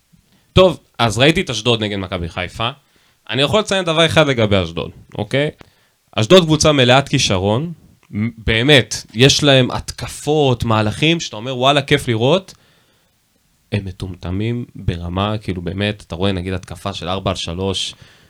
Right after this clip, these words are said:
פתאום שגיב יחזקאל מחליט לבעוט מארבעים מטר, דין דוד עושה דריבל הזוי, שיש לו שחקן, משהו באמת בקבוצה הזאת,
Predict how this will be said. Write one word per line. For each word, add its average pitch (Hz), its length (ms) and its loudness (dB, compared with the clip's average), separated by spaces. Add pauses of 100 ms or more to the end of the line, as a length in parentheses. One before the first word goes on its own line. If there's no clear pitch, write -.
(200)
פתאום 107 360 -2
שגיב 95 420 -6
יחזקאל 95 500 -6
מחליט 85 380 -8
לבעוט 98 320 0
מארבעים 90 600 -2
מטר, 92 460 -4 (460)
דין 113 240 -2
דוד 104 360 -6
עושה 107 260 2
דריבל 110 800 2 (140)
הזוי, 123 680 0
שיש 123 240 -4
לו 127 60 -4
שחקן, 123 360 -4 (600)
משהו 202 540 0
באמת 143 400 0
בקבוצה 117 440 -8
הזאת, 240 340 -4